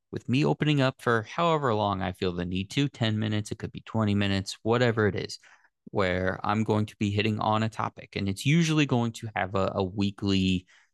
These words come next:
um, kind of format over a handful of weeks. So for instance, we have the N B A playoffs starting this week with the N B A playoff games.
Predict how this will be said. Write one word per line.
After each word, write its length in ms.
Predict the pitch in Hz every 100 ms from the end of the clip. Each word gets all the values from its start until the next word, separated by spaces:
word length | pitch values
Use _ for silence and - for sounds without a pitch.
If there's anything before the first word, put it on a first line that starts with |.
| _
um, 540 | 95 92 87 87 87 90 _
kind 160 | - 127
of 80 | 113
format 600 | - 117 107 98 90 92
over 240 | 101 95
a 40 | 90
handful 600 | - 117 104 - 95 92
of 100 | -
weeks. 300 | - - -
So 240 | 92 92
for 240 | - 98 -
instance, 460 | 127 120 110 104
we 80 | -
have 80 | 95
the 160 | - -
N 160 | 120
B 140 | 120 113
A 100 | 110
playoffs 480 | - 95 95 87
starting 360 | - 92 95 95
this 200 | 95 -
week 220 | 98 -
with 100 | 92
the 80 | 101
N 140 | 92
B 100 | 90
A 60 | 87
playoff 360 | - 92 92 -
games. 380 | 90 90 104